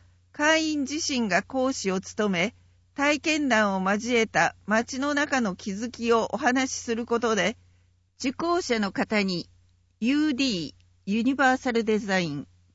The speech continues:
が身近に感じられるよう伝えています。一人一人ができることは？生活の中で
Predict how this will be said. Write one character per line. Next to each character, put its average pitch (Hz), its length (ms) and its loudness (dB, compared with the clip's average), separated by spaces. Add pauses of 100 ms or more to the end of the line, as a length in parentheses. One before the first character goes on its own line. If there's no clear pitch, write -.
(120)
が 190 320 0
身 214 180 2
近 302 300 2
に 285 120 -2
感 285 260 2
じ 285 120 -4
ら 277 160 4
れ 269 140 2
る 269 100 0
よ 247 240 4
う - 100 -6
伝 214 300 0
え 208 60 2
て 202 140 -2
い 190 140 0
ま 165 180 0
す。 - 260 -16 (1800)
一 320 160 2
人 320 140 0
一 311 280 -4
人 247 140 0
が 185 240 6
で 214 160 0
き 262 160 -2
る 247 140 0
こ 180 140 0
と 180 200 0
は？ 165 260 4 (1300)
生 330 180 2
活 320 300 2
の 311 140 2
中 302 280 4
で 185 240 0